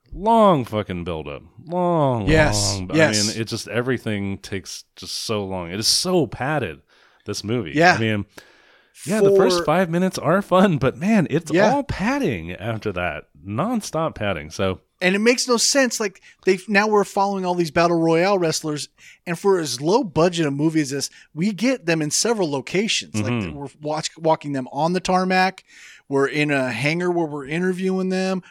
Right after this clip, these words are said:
Speaker 2: We're having them backstage. We're talking to them. And one of my favorite things on this was the character of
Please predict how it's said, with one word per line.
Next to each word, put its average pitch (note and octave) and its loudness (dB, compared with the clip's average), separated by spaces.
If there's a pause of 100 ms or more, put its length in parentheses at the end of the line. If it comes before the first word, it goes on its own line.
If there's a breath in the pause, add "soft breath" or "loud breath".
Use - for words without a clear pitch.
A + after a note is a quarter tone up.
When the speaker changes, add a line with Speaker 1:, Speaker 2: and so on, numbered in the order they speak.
(120)
Speaker 2:
We're C3 -2
having C3+ 0
them A#2+ -6
backstage. F#3 -2 (240 soft breath)
We're C3+ -10
talking E3+ -4
to F#3 -6
them. F#3 -6 (340 loud breath)
And D3+ -2
one F#3+ 0
of A#3+ -2
my G#3+ 0
favorite F3+ 0
things D3 -6
on C3 -8
this B2 -8
was C#3 -4 (180)
the C3+ -10 (420 soft breath)
character F3+ 0
of C#3 -2